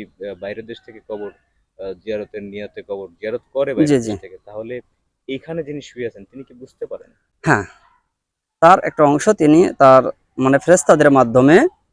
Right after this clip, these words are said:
Speaker 2: তার কাছে পাঠানো হয়।
Speaker 1: আচ্ছা, আচ্ছা।
Speaker 2: যে কোনো প্রান্ত থেকেই তার স্বজনরা তার জন্য কি রহের মাগফিরাত কামনা করতে পারেন।
Speaker 1: কবর জীবনে যারা চলে যায়, তারা তো, আহ, আমরা যত, আপনাদের মাধ্যমে শুনেছি যে তারা
Speaker 2: জি।
Speaker 1: তো তাদেরকে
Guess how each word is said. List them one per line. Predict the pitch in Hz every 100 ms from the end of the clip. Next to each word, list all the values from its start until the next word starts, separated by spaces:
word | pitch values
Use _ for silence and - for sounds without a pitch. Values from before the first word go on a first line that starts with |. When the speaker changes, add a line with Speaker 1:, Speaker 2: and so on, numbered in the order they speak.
| _ _ _ _ -
Speaker 2:
তার | 131
কাছে | 135 -
পাঠানো | - 131 113 98
হয়। | 107 -
Speaker 1:
আচ্ছা, | _ _ _ _ _ _ _ _ -
আচ্ছা। | _ _ _ 135
Speaker 2:
যে | 226
কোনো | 240 262
প্রান্ত | - 185 185
থেকেই | 196 165 180 185 247
তার | 233 156
স্বজনরা | - 151 156 156 196
তার | 185 143
জন্য | 151 175
কি | 139 104 - _
রহের | 127 147 175
মাগফিরাত | 143 131 180 160
কামনা | 139 135
করতে | 123 123 117
পারেন। | 104 92 87 _ -
Speaker 1:
কবর | 117 113 117
জীবনে | 123 131
যারা | 131 135
চলে | - 143
যায়, | 95 87
তারা | 117 123
তো, | 147 147 _ _ _ _
আহ, | 104 104 -
আমরা | 104 123 131 139 135 123
যত, | 113 131 _ 127
আপনাদের | 95 - 143 147
মাধ্যমে | 135 113 110
শুনেছি | - 107 101 104
যে | 110
তারা | 110
Speaker 2:
জি। | 113
Speaker 1:
তো | 131
তাদেরকে | 113 123 151 -